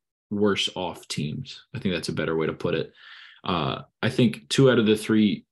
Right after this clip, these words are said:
future options for Mike Evans are positive. So I would hold on to him if I was a dynasty owner of him. I wouldn't be scared with the Tom Brady news. I think I would just keep the boat steady and drive forward.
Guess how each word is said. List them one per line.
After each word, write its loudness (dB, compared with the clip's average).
future 2
options -4
for -4
Mike -4
Evans -6
are -10
positive. -2
So -2
I 2
would 2
hold 2
on 0
to -14
him -14
if -10
I 0
was 0
a -4
dynasty -6
owner -6
of -8
him. -8
I -2
wouldn't 4
be 2
scared 2
with -2
the -4
Tom -2
Brady -2
news. -6
I -4
think 2
I 2
would 2
just -2
keep 2
the 0
boat 2
steady 0
and -4
drive -6
forward. -4